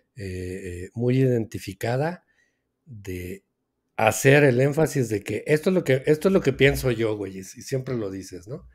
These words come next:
O sea, <laughs> vale, me vale madre dónde,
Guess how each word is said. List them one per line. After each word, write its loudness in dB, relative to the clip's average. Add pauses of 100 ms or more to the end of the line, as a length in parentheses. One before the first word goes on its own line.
(680)
O -8
sea, -6
<laughs> -4
vale, 2 (140)
me 0
vale -2
madre 2
dónde, 0